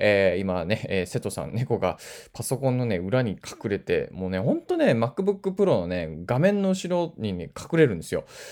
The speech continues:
もうこれなんでなんだろうな。最近ずっとなんですよね。で、僕はラジオ撮り始めてもね、まあ、今寝返りを打ちましたけど、多分寝てんだろうな。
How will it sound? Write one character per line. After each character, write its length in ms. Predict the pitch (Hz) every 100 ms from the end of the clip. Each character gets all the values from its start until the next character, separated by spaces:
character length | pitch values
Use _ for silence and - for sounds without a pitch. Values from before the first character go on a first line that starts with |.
| -
も 80 | 107
う 20 |
こ 100 | -
れ 40 | 117
な 120 | 117
ん 200 | 330 453
で 100 | 285
な 160 | 135 127
ん 60 |
だ 80 | 117
ろ 140 | 107
う 20 | 104
な。 100 | 101
最 260 | - 247
近 280 | 247 220 202
ず 200 | 147 175
っ 40 |
と 180 | 185 -
な 140 | 170 107
ん 80 |
で 80 | 90
す 80 | -
よ 100 | 92
ね。 140 | 98
で、 160 | 95 101
僕 360 | 95 92 104 127
は 80 |
ラ 120 | 123 139
ジ 100 | 123
オ 60 |
撮 100 | 101
り 120 | 104
始 180 | 104 104
め 140 | 95 87
て 100 | 80
も 140 | 73
ね、 180 | 87 82
ま 140 | 85
あ、 40 | 85
今 180 | 90
寝 180 | 95 101
返 180 | 107 107
り 80 | 101
を 60 |
打 60 | 95
ち 120 | 95
ま 120 | 92
し 60 | 95
た 120 | 90
け 80 | 71
ど、 100 | 76
多 140 | 95
分 160 | 82 80
寝 100 | 85
て 180 | - 107
ん 120 | 95
だ 80 | 52
ろ 140 | 50
う 20 | 64
な。 180 | 71